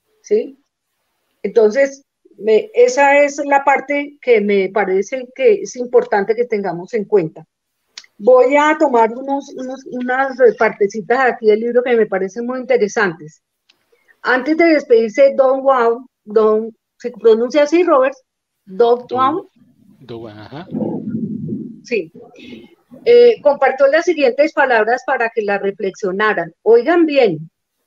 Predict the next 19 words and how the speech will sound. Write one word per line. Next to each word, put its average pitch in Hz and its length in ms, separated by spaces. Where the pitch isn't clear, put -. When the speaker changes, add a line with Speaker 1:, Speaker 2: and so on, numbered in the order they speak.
Speaker 1:
sé 269 360
paciente 320 540
contigo 254 460
mismo 277 360
y 285 60
receptivo 226 680
al 240 140
Padre. 160 440
Muéstrale 247 920
a 214 100
la 185 140
gente 208 540
cómo 240 360
vivir 208 420
de 220 160
manera 214 400
universal 220 800
y 208 140
recuerde, 190 640